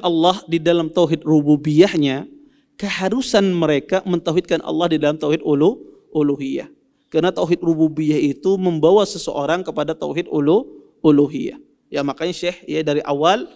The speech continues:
beliau membuka permasalahan ini te-, yang berkaitan dengan masalah tauhid rubu-, rububiyah, ya.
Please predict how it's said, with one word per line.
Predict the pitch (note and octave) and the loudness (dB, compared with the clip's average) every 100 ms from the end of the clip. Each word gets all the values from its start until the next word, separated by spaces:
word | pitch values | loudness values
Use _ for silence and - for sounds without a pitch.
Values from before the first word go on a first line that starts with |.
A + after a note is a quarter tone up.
| _ _ | _ _
beliau | - D#3 F3+ | -4 -2 0
membuka | E3 D3+ E3+ - | -2 -4 -4 -6
permasalahan | - D#3 D3+ - D3 D3 | -6 -6 -6 -4 -6 -6
ini | D#3 F#3 | -6 -6
te-, | F3 D#3+ - | -8 -10 -6
yang | D#3+ | -4
berkaitan | D#3 - C#3+ F3 D#3 | -4 -6 -6 -4 -4
dengan | D3+ E3 | -4 -4
masalah | D3 D3 D#3 | -4 -2 -2
tauhid | E3 D3 C#3+ F3 F#3+ | 0 -4 -2 -4 -4
rubu-, | D#3+ C#3+ C3+ D#3 G#3 - _ _ | -4 -4 -2 -2 -4 -8 _ _
rububiyah, | D3+ C#3+ C#3 C3+ C3+ C3 - _ | 0 0 0 -2 -4 -6 -14 _
ya. | - C#3 | -20 -20